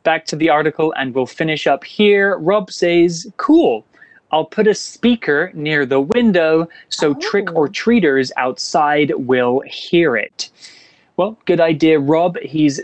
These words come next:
Speaker 1: setting the atmosphere for the party.
Speaker 2: Mm-hmm.
Speaker 1: He used the word speaker here. He will put a speaker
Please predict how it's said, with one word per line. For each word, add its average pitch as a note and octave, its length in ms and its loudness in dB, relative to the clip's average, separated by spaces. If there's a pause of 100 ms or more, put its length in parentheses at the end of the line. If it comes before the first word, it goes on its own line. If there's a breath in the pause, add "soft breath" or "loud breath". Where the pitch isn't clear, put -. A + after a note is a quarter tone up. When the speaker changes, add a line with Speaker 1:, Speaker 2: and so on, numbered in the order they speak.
Speaker 1:
setting E3 440 -2
the D3 120 4
atmosphere C#3+ 600 0
for C3+ 160 -4
the C3+ 120 2
party. F3+ 600 0 (220 soft breath)
Speaker 2:
Mm-hmm. C4 400 -4
Speaker 1:
He G3 100 2
used A#3+ 260 2
the D4+ 100 2
word G#3+ 380 2
speaker - 840 -4
here. A2+ 480 0
He F3 180 0
will D#3+ 160 0
put - 300 -6
a D#3+ 80 0
speaker - 800 -2